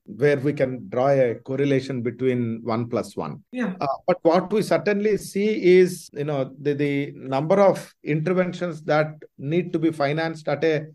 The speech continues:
Speaker 1: startup level that can help mitigate that risk. For example, we work with a soil testing entity, and make the soil testing possible at, you know,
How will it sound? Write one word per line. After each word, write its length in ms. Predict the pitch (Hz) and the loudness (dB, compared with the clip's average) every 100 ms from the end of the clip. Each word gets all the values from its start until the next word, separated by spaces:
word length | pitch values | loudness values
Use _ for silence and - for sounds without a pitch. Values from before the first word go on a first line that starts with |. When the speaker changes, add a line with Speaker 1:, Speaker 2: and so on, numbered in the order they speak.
| _ _ | _ _
Speaker 1:
startup 640 | - - 156 165 - 247 247 - | -20 -2 0 2 2 2 0 0
level 420 | 175 160 214 226 - | 2 4 2 -2 -4
that 260 | 156 156 | -4 -4
can 300 | - 156 175 135 | -2 0 0 0
help 260 | 143 175 170 - - | 4 4 4 -4 -6
mitigate 520 | 131 131 135 113 101 | -4 -2 0 -2 -2
that 200 | 92 - | -8 -8
risk. 320 | 85 - - _ _ _ - | -10 -12 -20 _ _ _ -2
For 100 | 151 | 0
example, 400 | 135 160 156 156 | 2 0 0 0
we 160 | 151 | 2
work 240 | 147 156 151 | 2 2 0
with 140 | 147 | -4
a 60 | 147 | -4
soil 280 | 147 139 139 | 0 0 0
testing 380 | 131 - 110 | -4 -6 -8
entity, 420 | 95 80 - - - _ - | -6 -8 -12 -14 -16 _ -4
and 400 | 139 143 135 131 | 0 0 -2 -6
make 320 | 139 180 - | -2 -2 0
the 260 | 160 165 160 | 2 2 2
soil 360 | 156 147 160 | 0 0 0
testing 520 | 156 156 - 165 156 151 | -2 -6 -6 -8 -6 0
possible 600 | 143 147 160 160 151 127 135 | 2 2 4 4 4 2 0
at, 160 | 131 - | 0 -2
you 180 | 139 135 | -8 -6
know, 180 | 143 | -4